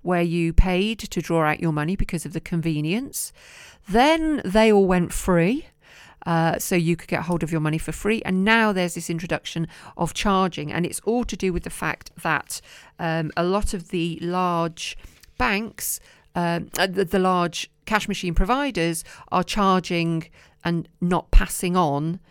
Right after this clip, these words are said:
uh, and, and are now passing on the, the, the charge to us. According to figures obtained by Which,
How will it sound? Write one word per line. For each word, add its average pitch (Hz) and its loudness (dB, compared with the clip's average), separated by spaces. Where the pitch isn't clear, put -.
uh, - 4
and, 190 4
and 196 6
are 190 4
now 185 4
passing 170 4
on 156 -2
the, 143 -10
the, 160 -6
the 175 -6
charge 147 -6
to 175 -4
us. - -6
According 294 2
to - -8
figures 220 -4
obtained 196 -4
by 170 -4
Which, 190 -6